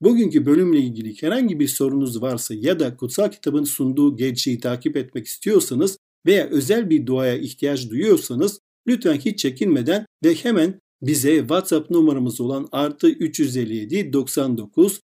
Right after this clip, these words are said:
yedi yüz seksen altı, yedi yüz altıdan veya e-mail adresimiz olan radyo et umut T V nokta org adresinden ulaşın.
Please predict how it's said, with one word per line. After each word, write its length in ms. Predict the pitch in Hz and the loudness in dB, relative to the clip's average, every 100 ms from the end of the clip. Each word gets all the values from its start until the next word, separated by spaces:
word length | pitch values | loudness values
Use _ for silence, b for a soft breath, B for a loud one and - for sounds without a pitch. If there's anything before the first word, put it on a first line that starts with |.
| - | -2
yedi 160 | 139 175 | 0 2
yüz 140 | 170 | 0
seksen 360 | 139 123 139 123 | -2 -4 -4 -4
altı, 280 | 113 113 | -4 -2
yedi 240 | 147 131 131 | 2 2 2
yüz 160 | 143 | 0
altıdan 580 | 123 107 - 107 196 156 | 0 -8 -6 -2 -2 0
veya 360 | 139 139 127 - | 0 0 0 -2
e-mail 360 | 147 160 226 208 | 2 2 2 0
adresimiz 520 | 131 127 131 127 - | -2 -4 -4 -6 -4
olan 280 | 117 165 180 _ _ - | -2 -2 -4 _ _ -2
radyo 380 | 170 202 143 127 127 | 0 0 0 -2 0
et 240 | 143 143 | -2 0
umut 320 | 127 151 131 | 0 0 0
T 120 | 143 | -2
V 120 | 135 123 | -2 -2
nokta 280 | 113 - | -6 -8
org 340 | 123 160 165 139 | -2 0 0 -2
adresinden 560 | 113 117 - 123 190 | -6 -6 -6 -4 -2
ulaşın. 500 | 185 123 123 - 101 | 0 -2 -2 -4 -8